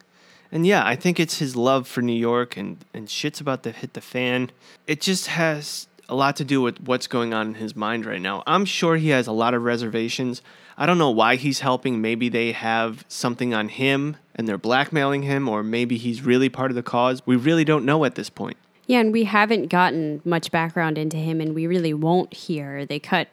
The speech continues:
Speaker 2: right back over to Dom next, who is deciding to take her own action and convinces Norm to come with her to the Red Wheelbarrow. There's no sign of Tyrell, but she sees smoke coming from the back room where she goes to investigate.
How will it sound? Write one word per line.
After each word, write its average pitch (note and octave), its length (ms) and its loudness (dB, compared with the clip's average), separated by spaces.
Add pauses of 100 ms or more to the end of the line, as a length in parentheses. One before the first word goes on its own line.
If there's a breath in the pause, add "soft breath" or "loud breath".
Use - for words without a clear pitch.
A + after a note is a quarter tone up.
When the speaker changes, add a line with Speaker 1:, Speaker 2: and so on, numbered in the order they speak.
Speaker 2:
right E3 320 -2
back D3+ 240 -4
over D3+ 220 -4
to C#3+ 100 -8
Dom F#3+ 400 4
next, C#3+ 520 -6 (680 soft breath)
who F3+ 140 0
is D#3+ 220 0
deciding G#3 520 2
to F#3+ 100 -10
take G#3 220 0
her F3+ 200 2
own C#4 220 4
action E3 400 0
and E3 140 0
convinces F#3 500 0
Norm D#3+ 420 2
to - 100 -8
come D#3+ 220 -2
with D#3 140 -2
her D3 120 -4
to D3 140 -6
the D3 100 -4
Red C#3+ 200 -4
Wheelbarrow. D3 520 -4 (800 soft breath)
There's G3+ 220 0
no A#3+ 140 4
sign A3+ 260 2
of G3+ 80 2
Tyrell, D#3+ 460 2
but E3 180 -2
she - 180 -2
sees G3+ 260 -2
smoke E3 320 -2
coming E3+ 280 0
from E3 160 -2
the D#3 80 -2
back D#3+ 280 -2
room C#3+ 280 -2
where D3+ 160 -4
she - 160 -6
goes D3 340 -4
to D#3+ 120 -4
investigate. D3+ 580 -4